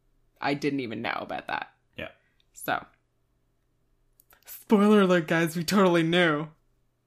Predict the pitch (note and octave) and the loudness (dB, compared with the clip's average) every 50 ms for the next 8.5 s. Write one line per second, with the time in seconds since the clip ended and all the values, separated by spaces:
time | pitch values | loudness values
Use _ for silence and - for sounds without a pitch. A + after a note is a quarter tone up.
0 | _ _ _ _ _ _ - F#3+ D#3+ D3+ - - - _ - G3 F3 D3 C#3+ D3+ | _ _ _ _ _ _ -8 -8 -8 -8 -10 -14 -20 _ -4 -2 -2 -2 -2 -4
1 | - - G#3 B3+ D4+ - - C#4+ D#4+ C#4+ - - F#4 E4 - F4 E4 - - - | -6 4 8 8 8 8 8 6 4 4 4 4 4 4 4 2 -2 -2 -6 -18
2 | - - - - _ _ _ _ _ _ - D#3+ E3 D#3+ D#3+ D#3 D3+ D3 D3 C#3+ | -20 -20 -20 -20 _ _ _ _ _ _ -2 2 2 4 4 2 2 0 -2 -4
3 | D3 D#3+ D#3 - _ _ _ _ _ _ _ _ _ _ _ _ _ _ _ _ | -8 -10 -12 -16 _ _ _ _ _ _ _ _ _ _ _ _ _ _ _ _
4 | _ _ _ _ _ _ _ _ _ _ _ _ _ _ _ _ _ _ - G3+ | _ _ _ _ _ _ _ _ _ _ _ _ _ _ _ _ _ _ -4 0
5 | F#3+ G#3 G3+ G3 G#3 G#3 G#3+ G#3+ G#3 G3 F#3+ F#3+ F#3+ - - F#3 F#3 F#3 F3+ F3 | 2 2 2 2 2 2 2 2 4 4 4 2 0 -4 -8 -6 -4 -2 0 0
6 | E3+ E3 - - - - - F#3+ E3+ E3 E3 D#3+ D#3 E3+ E3 - - F#3+ D#3+ D#3+ | 0 -2 -2 -4 -8 -6 -2 0 2 2 2 0 -2 -4 -6 -2 2 2 2 2
7 | D#3+ - - - F3 E3+ - - E3+ D#3+ D#3 D#3 D#3 D#3 D3+ D#3 D3+ D3+ D3+ D3+ | 2 -2 -6 -8 -8 -8 -6 -4 -2 -2 0 0 -2 -2 0 0 0 0 0 0
8 | D3 D3 C#3+ C3+ - - C#3+ - - | 0 -2 -4 -4 -6 -6 -8 -8 -8